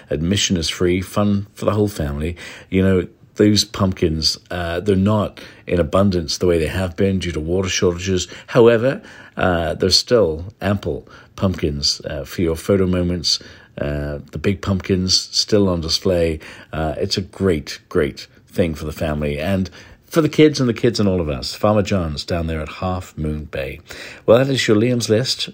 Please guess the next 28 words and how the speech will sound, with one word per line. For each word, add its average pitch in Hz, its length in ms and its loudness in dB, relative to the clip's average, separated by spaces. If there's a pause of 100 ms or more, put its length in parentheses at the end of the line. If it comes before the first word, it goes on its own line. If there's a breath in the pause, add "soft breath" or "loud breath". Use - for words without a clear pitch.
(120)
uh, 85 400 -4
this - 260 -2
weekend. 104 520 -2
Get 95 120 0
out 101 200 -4
there, 95 180 -2
enjoy. 98 640 -2 (280 loud breath)
It's - 180 -6
our 85 120 -2
Indian 101 400 0
summer. 92 340 -2
The 82 120 -8
weather's 92 320 -4
looking 71 260 -10
good. 76 280 -6 (460 loud breath)
Uh, 62 320 -10
the - 120 -6
full 107 180 0
list, 76 260 0
you'll 80 80 -6
find 82 300 -6
it - 180 -12
at 160 440 -4 (440 soft breath)
K - 200 -4
C - 140 -8
B 82 120 -2
S 80 120 -6
radio 87 460 -2